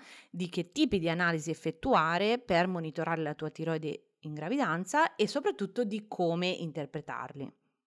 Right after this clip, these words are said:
Ovviamente non sto dicendo che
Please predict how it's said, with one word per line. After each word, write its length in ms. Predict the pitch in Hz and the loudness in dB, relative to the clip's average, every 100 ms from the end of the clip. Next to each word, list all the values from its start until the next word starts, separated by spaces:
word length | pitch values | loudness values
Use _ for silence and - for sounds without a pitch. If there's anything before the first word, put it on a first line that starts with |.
| - | -6
Ovviamente 540 | 165 160 175 202 190 165 | -2 2 4 4 4 0
non 200 | 170 175 | 0 -2
sto 300 | - 190 175 | 2 4 6
dicendo 600 | 165 - 175 165 160 165 | 4 2 4 4 2 -2
che 380 | - 165 156 | 0 2 0